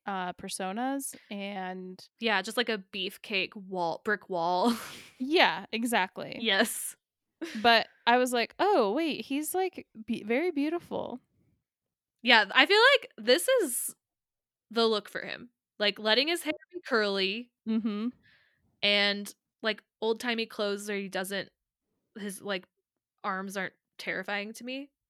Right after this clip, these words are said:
Speaker 1: Mm-hmm. Yeah, he looked great.
Speaker 2: Yeah, I was very into him.
Speaker 1: And then I saw, um, some news about The Witcher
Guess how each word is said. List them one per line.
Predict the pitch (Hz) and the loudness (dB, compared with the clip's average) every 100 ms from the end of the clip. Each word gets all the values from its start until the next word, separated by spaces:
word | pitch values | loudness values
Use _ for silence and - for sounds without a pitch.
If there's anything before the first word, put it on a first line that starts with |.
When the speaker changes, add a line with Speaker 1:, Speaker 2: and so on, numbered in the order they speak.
| _ _ - | _ _ -4
Speaker 1:
Mm-hmm. | 226 190 196 208 240 _ _ _ _ _ _ _ _ _ _ _ _ _ - | -4 -2 -4 -4 -6 _ _ _ _ _ _ _ _ _ _ _ _ _ -2
Yeah, | 202 | -2
he | 202 214 | 0 -2
looked | 226 - | -2 -4
great. | - 196 - - _ _ | -8 -8 -10 -18 _ _
Speaker 2:
Yeah, | 202 165 | -6 -4
I | |
was | 190 202 | -4 -8
very | 196 180 | -8 -8
into | 180 185 | -10 -14
him. | - 202 _ _ _ _ - | -16 -18 _ _ _ _ 0
Speaker 1:
And | 233 240 | 2 4
then | 254 | 4
I | 285 | 4
saw, | 294 220 208 190 196 - - | 2 4 4 4 2 -4 -6
um, | 202 185 185 185 208 - | -6 -4 -8 -12 -16 -14
some | - 202 190 185 | -6 -6 -6 -4
news | 185 185 | -4 -4
about | 185 185 180 - | -4 -2 -2 -2
The | 190 180 | -4 -2
Witcher | 180 175 180 175 170 | -4 -6 -6 -6 -8